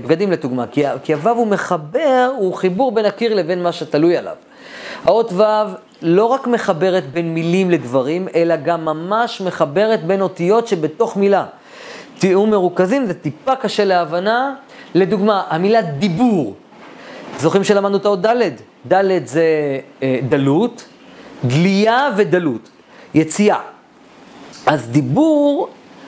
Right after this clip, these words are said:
אנחנו עתידים ללמוד שזה כוח הרוחניות, וב' למדנו שזה כוח החלוקה.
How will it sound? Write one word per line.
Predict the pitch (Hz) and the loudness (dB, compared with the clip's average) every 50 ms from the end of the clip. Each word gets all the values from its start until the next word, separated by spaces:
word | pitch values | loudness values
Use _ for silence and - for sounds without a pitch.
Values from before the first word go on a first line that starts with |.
| - - - - - | -20 -20 -12 -4 0
אנחנו | 143 147 165 160 - 175 | 2 2 2 4 2 2
עתידים | 165 170 170 175 208 208 | 2 4 2 2 2 2
ללמוד | 202 196 190 196 208 202 | 2 2 2 0 -2 -2
שזה | 196 170 143 156 | -2 -2 -2 -2
כוח | 151 - 202 196 190 175 | 0 0 0 0 0 -2
הרוחניות, | 170 151 131 - 160 151 160 180 180 147 - - 113 | -2 -2 -2 -2 -2 0 2 2 2 2 0 -2 -4
וב' | 127 123 120 135 240 285 277 262 262 254 254 214 | -4 -4 -2 -2 0 2 2 2 2 2 0 0
למדנו | 190 175 180 196 202 185 | -2 0 0 0 -2 -4
שזה | 147 143 160 | -6 -4 -2
כוח | 165 190 - 156 | -2 -2 -2 -2
החלוקה. | - 170 151 139 120 - 147 123 113 131 170 | -4 -4 -4 -4 -2 -2 -2 0 0 0 -2